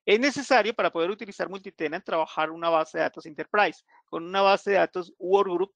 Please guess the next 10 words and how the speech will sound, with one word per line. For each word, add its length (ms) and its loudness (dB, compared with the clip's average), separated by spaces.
no 160 -8
puedo 260 -2
trabajar 380 -4
el 80 -6
concepto 440 -14
de 20 -10
multitenant. 600 -14
En 160 -2
realidad, 580 4
eh, 340 0